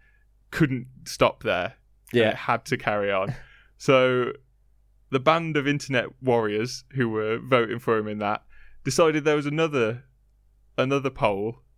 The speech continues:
Speaker 1: that they thought he maybe should be in-,
Speaker 2: <laughs>
Speaker 1: involved in. You know Time magazine?
Speaker 2: Yeah.
Speaker 1: You know how they have, like, Man of the Year?
Speaker 2: Yeah.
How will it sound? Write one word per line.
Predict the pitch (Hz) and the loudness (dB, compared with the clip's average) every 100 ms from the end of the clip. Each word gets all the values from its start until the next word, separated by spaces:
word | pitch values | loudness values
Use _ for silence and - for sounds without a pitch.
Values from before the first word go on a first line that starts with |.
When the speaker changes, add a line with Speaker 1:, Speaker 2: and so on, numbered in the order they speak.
| _ _ | _ _
Speaker 1:
that | - 110 | -4 -2
they | 113 | -2
thought | - 107 | 0 0
he | 117 | 0
maybe | 113 110 117 | 0 -2 -2
should | - 110 | -4 -2
be | 117 113 110 117 | -2 -2 -4 -2
in-, | 123 - | -2 -2
Speaker 2:
<laughs> | 131 | -2
Speaker 1:
involved | 131 135 135 113 101 | 2 2 2 0 -4
in. | 104 - - _ - _ _ _ _ _ _ _ _ _ | -6 -10 -18 _ -20 _ _ _ _ _ _ _ _ _
You | 131 180 | 2 2
know | 180 | 2
Time | - 175 180 | 0 0 2
magazine? | 175 170 156 160 220 - - | 0 0 0 0 -2 -4 -2
Speaker 2:
Yeah. | 123 113 - - - _ - | 2 2 2 -10 -20 _ -4
Speaker 1:
You | 156 | 0
know | 185 175 | 2 2
how | 165 | 4
they | 147 139 | 4 2
have, | 131 | 2
like, | 123 110 | 0 0
Man | 123 117 | 0 0
of | 120 | 0
the | 113 | 0
Year? | 110 110 123 147 | 2 4 2 0
Speaker 2:
Yeah. | 127 113 113 | 2 2 2